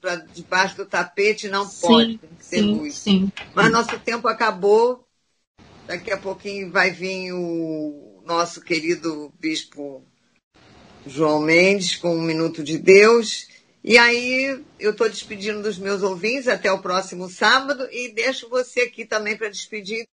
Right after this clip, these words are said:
Speaker 1: de agradecer de você vir aí falar não só da sua vida, mas da sua luta e da sua força, porque tem que ter força pra isso, muita força,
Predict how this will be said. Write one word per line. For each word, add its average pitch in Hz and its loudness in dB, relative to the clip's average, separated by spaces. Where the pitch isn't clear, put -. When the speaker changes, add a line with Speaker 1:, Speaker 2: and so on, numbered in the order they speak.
Speaker 1:
de 175 -8
agradecer 180 -4
de 170 -10
você 170 -4
vir 170 -6
aí 170 0
falar 170 6
não 196 0
só 190 0
da 175 2
sua 175 2
vida, 190 -2
mas 165 -6
da 165 0
sua 165 2
luta 233 0
e 170 -6
da 175 6
sua 185 4
força, 220 2
porque - -10
tem 196 -8
que 185 -18
ter 190 -2
força 233 -4
pra 170 -2
isso, 190 -6
muita 202 2
força, 233 -6